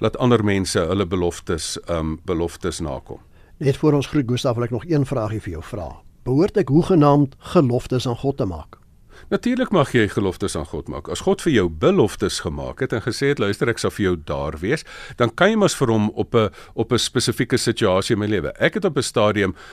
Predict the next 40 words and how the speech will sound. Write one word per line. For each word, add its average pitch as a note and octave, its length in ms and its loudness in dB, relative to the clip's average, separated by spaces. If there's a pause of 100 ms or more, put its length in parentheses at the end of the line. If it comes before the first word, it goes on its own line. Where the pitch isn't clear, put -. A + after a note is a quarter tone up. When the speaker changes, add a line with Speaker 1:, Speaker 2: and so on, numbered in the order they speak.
(120)
Speaker 1:
uit A#2+ 200 2
'n G#2+ 140 2
dankie A#2 340 2
sê A2+ 180 2
vir G#2+ 120 -2
die G2+ 80 2
Here F#2+ 160 0
dat F2 120 -6
ek G#2 160 0
'n, G2+ 140 4 (260)
'n G2 120 0
be-, G#2+ 200 2
'n G2+ 80 0
gelofte A#2 460 4
aan G#2 120 4
God A2 220 -2
gemaak G2+ 300 2
het, F#2+ 120 -4
ek G#2 140 -4
hom G#2+ 140 0
gaan G#2 240 -2
dankie G#2+ 360 -2
sê F#2+ 260 0
vir G2+ 240 -4
ietsie G2+ 260 -6
spesifieks - 540 -2
en G2+ 80 0
ek D#2+ 140 -4
doen A2 120 2
dit, A2 140 2 (160)
doen G#2+ 140 2
dit G#2 240 -2
altyd. A#2 420 -2
Mense G2 240 -2
wat G#2+ 120 0
my G#2 100 -2
seminare G2 460 0
bywoon, G2 380 0
weet D3+ 220 0
dit. D2+ 200 -4